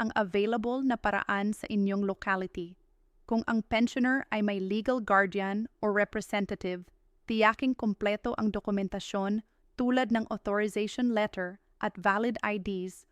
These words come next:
upang makakuha ng bonus o dagdag na pensyon sa kanyang ngalan.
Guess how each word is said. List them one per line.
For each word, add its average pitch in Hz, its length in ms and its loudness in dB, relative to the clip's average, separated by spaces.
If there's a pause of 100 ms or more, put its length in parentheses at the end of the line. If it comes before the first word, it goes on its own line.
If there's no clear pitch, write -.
(260)
upang 233 320 2
makakuha 220 640 -2
ng 196 240 0
bonus 214 640 -2
o 220 80 0
dagdag 196 400 -2
na 220 80 2
pensyon 196 640 -4 (240)
sa - 160 -8
kanyang 190 480 -2
ngalan. 180 480 -4